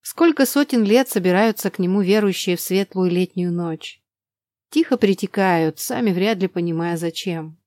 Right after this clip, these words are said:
Так повелось. До Светлояра далеко. Надо торопиться, чтобы попасть на собрание, послушать, как люди говорят о вере и как молятся. Пятнадцатое июня. Едем.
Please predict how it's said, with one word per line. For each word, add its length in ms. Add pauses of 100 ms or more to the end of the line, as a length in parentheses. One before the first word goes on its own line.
(320)
Так 220
повелось. 760 (680)
До 220
Светлояра 680
далеко. 600 (300)
Надо 320
торопиться, 580
чтобы 280
попасть 480
на 100
собрание, 680 (360)
послушать, 600
как 240
люди 300
говорят 580
о 80
вере 440 (400)
и 100
как 240
молятся. 720 (1400)
Пятнадцатое 840
июня. 600 (680)
Едем. 640